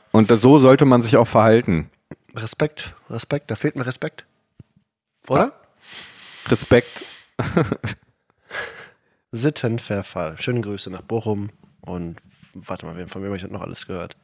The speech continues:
Speaker 2: Ach, von so vielen.
Speaker 1: Ja.
Speaker 2: Berlin. Leute, ehrlich,
Speaker 1: Ach, aus
Speaker 2: seht
Speaker 1: Berlin
Speaker 2: zu.
Speaker 1: kam auch eine Frage, fällt mir dabei
Speaker 2: Und
Speaker 1: ein.
Speaker 2: ich sende liebe Grüße nach Fechter, weil da denke ich fast, da könnten wir auf eins gewesen sein, weil die hat einfach mal wirklich alle Folgen durchgehört und hat jetzt nur noch drei. Die erste, die zweite und die dritte Folge.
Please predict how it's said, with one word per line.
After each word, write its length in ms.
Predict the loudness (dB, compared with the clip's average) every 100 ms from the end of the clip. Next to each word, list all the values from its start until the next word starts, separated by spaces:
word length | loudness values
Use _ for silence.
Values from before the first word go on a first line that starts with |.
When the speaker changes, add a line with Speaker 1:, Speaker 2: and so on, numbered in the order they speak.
| -12
Speaker 2:
Ach, 200 | -12 -8
von 160 | -10
so 80 | -10
vielen. 340 | -14 -14 -14 -16 _
Speaker 1:
Ja. 180 | 0 2
Speaker 2:
Berlin. 220 | 0 -4 -10 _ -20 -20 -20 -20 -20 -20 -8
Leute, 300 | -4 -2 -4
ehrlich, 360 | -8 -10 -12 -8
Speaker 1:
Ach, 160 | -8 -4
aus 60 | 0
Speaker 2:
seht 120 | 4
Speaker 1:
Berlin 200 | 4 4
Speaker 2:
zu. 60 | 2
Speaker 1:
kam 180 | 2
auch 120 | 2 0
eine 100 | -2
Frage, 420 | -2 -4 -2 -6 -10 -8
fällt 200 | -8 -6
mir 80 |
dabei 120 | 0 2
Speaker 2:
Und 200 | 2 -2 -2
Speaker 1:
ein. 60 | 0
Speaker 2:
ich 80 |
sende 300 | 2 2 2
liebe 220 | 0 0 -2
Grüße 260 | -2 -2
nach 280 | -2 -4 -8 -16
Fechter, 480 | -14 -6 -6 -6 -6
weil 100 | -2
da 140 | -2
denke 200 | -2 -4
ich 120 | -6 -8
fast, 200 | -8 -8
da 40 |
könnten 240 | -8 -8
wir 60 | -6
auf 120 | -6
eins 220 | -6 -6
gewesen 340 | -6 -6 -6 -6
sein, 260 | -6 -4
weil 80 | -6
die 160 | -6 -6
hat 100 | -6
einfach 220 | -6 -6
mal 140 | -6 -6
wirklich 260 | -10 -12 -12
alle 320 | -6 -4 -2 -4
Folgen 380 | -2 -4 -2 -4
durchgehört 520 | -6 -6 -6 -6 -8
und 140 | -10
hat 100 | -8
jetzt 140 | -8 -6
nur 100 | -6
noch 80 | -8
drei. 440 | -8 -4 -2 -4 -10 _ _ _ _
Die 100 | -10
erste, 320 | -2 0 0 -4
die 80 |
zweite 240 | -4 -2 -2
und 80 | -4
die 80 |
dritte 260 | -4 -4 -4
Folge. 440 | -4 -4 -4 -6